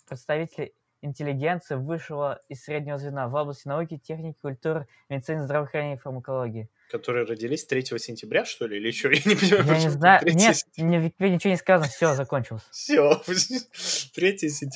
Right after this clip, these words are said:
Speaker 1: И
Speaker 2: сентября,
Speaker 1: по-,
Speaker 2: даже.
Speaker 1: и последняя, эта партия, м-, мало было демократических, еще одна.
Speaker 2: Мгм.
Speaker 1: Лига демократической автоном-,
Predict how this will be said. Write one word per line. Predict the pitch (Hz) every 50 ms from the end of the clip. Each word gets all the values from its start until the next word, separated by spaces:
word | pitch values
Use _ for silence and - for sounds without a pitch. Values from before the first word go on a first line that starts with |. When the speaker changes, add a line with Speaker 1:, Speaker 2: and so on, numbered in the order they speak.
| 147 131
Speaker 1:
И | 135 175
Speaker 2:
сентября, | -
Speaker 1:
по-, | - 196 185 143 143
Speaker 2:
даже. | 143 - _ -
Speaker 1:
и | 190 180
последняя, | - 190 185 - - 185 190 180 165 147 151 143 139 -
эта | - 95 92 110 139 - - 127
партия, | - - 180 190 - - - 175 165 147 131 - _ _ _ _ _ _ _ _ _ _ _ -
м-, | 165 160 170 170 -
мало | 165 170 185 180 170
было | 160 151 151 151
демократических, | 147 139 151 160 156 - 165 170 - - 208 - - - 180 156 - -
еще | 151 - 160 143
одна. | 131 117 120 117 113 - _ _ _ _ _
Speaker 2:
Мгм. | 113 - 135 147 160 175
Speaker 1:
Лига | 196 226 185 180 160 127
демократической | 123 131 156 156 160 143 - 160 151 - - 202 185 - - - - - -
автоном-, | 156 156 - - 165 156 151 151 160 170 170 -